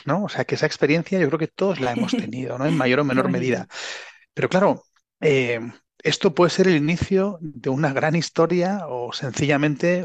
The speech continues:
Speaker 1: un, un estímulo, pues como nos atraen tantas cosas en, en esta vida, ¿no?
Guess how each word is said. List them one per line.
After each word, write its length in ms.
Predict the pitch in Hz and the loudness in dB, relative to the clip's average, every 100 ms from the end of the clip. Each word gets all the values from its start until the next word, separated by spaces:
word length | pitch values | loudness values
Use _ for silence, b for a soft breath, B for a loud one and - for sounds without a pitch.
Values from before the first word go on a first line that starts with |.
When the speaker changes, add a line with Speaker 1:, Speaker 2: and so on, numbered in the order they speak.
| - | -6
Speaker 1:
un, 260 | 131 143 - | -8 -8 -4
un 160 | 143 | 0
estímulo, 580 | 165 - 143 143 180 135 | 0 0 -4 -2 -2 -2
pues 140 | - | -4
como 180 | - 123 | -6 -6
nos 140 | 127 - | -4 -4
atraen 360 | 120 139 160 | -2 0 0
tantas 320 | 165 175 131 - | 0 -4 -6 -6
cosas 420 | 120 - 117 - | -8 -6 -6 -6
en, 220 | 127 131 B B B B B | -10 -12 B B B B B
en 140 | - | -4
esta 240 | 135 - 131 | -2 0 2
vida, 260 | 131 123 | 2 0
¿no? 160 | 123 185 | -4 -10